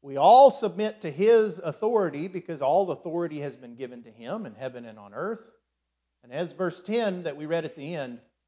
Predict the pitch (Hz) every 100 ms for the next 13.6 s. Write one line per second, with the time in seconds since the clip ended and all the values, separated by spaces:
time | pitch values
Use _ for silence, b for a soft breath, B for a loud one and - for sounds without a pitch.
0 | _ - 151 175 160 220 254 262 214 190
1 | 123 90 85 _ _ _ _ _ _ _
2 | _ _ _ _ _ _ _ _ 120 160
3 | 185 254 220 139 101 - _ _ _ _
4 | _ _ _ _ _ - 131 180 - 311
5 | 208 123 95 _ _ _ _ _ _ _
6 | _ _ 127 180 214 247 240 - 185 123
7 | 98 92 _ _ _ _ _ _ _ -
8 | 175 180 190 - 175 131 139 139 139 127
9 | 120 113 95 101 _ _ _ _ 107 101
10 | 98 82 _ _ _ _ _ _ _ _
11 | _ _ _ _ _ _ _ _ _ _
12 | _ _ _ _ 226 311 392 392 285 190
13 | 277 302 - - -